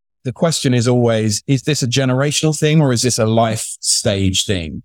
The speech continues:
Is this just the fact that a load of twenty-year-olds are coming into work, or is it the fact that these twenty-year-olds are different to the twenty-year-olds twenty years ago? That's always an important question to ask. But the one really important thing is, particularly after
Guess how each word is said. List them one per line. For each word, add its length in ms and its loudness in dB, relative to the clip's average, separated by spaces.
Is 160 -4
this 180 -2
just 220 -4
the 60 -4
fact 220 -4
that 120 2
a 20 2
load 180 2
of 40 -4
twenty-year-olds 640 0
are 40 0
coming 340 -2
into 240 -2
work, 420 2
or 220 2
is 100 0
it 80 -2
the 80 -4
fact 180 -4
that 80 -8
these 180 0
twenty-year-olds 540 0
are 60 -8
different 400 -6
to 80 -12
the 80 -4
twenty-year-olds 640 0
twenty 260 -2
years 240 0
ago? 320 -4
That's 200 -2
always 200 2
an 80 2
important 320 -2
question 320 -2
to 160 -2
ask. 320 -2
But 180 -2
the 80 2
one 560 2
really 240 0
important 400 0
thing 160 0
is, 140 -2
particularly 560 -2
after 400 -2